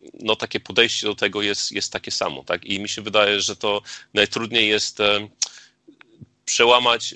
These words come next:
czy, czy z-, zrozumieć ten, ten język maszynowy, em, tak generalnie, nie? To podejście bitowe, niskopoziomowe i tak dalej.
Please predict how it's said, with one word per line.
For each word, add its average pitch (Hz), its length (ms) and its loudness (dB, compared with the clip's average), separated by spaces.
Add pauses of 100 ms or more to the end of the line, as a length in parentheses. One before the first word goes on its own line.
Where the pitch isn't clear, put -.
(120)
czy, - 80 -16
czy 107 140 -6
z-, 101 240 -6
zrozumieć 107 680 0
ten, 95 240 -4
ten 95 180 -6
język 95 320 -4
maszynowy, 92 800 0 (440)
em, 92 380 0
tak - 140 0 (480)
generalnie, 92 640 2
nie? 82 80 -8
To - 120 -20
podejście 87 400 -6
bitowe, 82 460 -4
niskopoziomowe 78 760 -8
i 78 40 -10
tak 76 160 -8
dalej. 76 260 -4